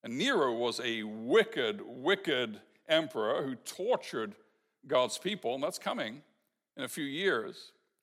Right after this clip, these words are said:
But you can probably already tell that things were leading up to that. And yet,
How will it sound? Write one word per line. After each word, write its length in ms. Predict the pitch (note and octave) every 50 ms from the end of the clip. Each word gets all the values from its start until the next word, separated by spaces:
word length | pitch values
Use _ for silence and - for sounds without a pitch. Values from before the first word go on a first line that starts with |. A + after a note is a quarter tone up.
| _ _ _ _ _ _ _ _ _ _ _ _ _ _ _ _ _
But 100 | D3 D3+
you 40 |
can 80 | B2+ A#2+
probably 260 | - G3+ A#3 A3+ E3
already 200 | D3 E3 F#3 F#3+
tell 680 | - - - - G#3 A3+ G#3 D#3+ C#3 B2+ B2 A2+ G#2+ - - - _ _ _ _ -
that 200 | C3+ C3+ B2 -
things 220 | F3 E3 C3 -
were 100 | C3+ C3+
leading 300 | C#3 D#3 E3+ D3+ C#3 C3+
up 160 | C#3+ - - -
to 80 | -
that. 340 | C3 A2 G2+ F#2 F2+ F2 - _ _ _ _ _ _ _ _ _ _ _ _ _ _ _ _ _ _ _ _ _ _ _ _ _ _ _ _ _ _ _ _ _ _ _ _ _ -
And 100 | D3 D3+
yet, 400 | D3 D#3+ F3+ G#3+ - A#3+ -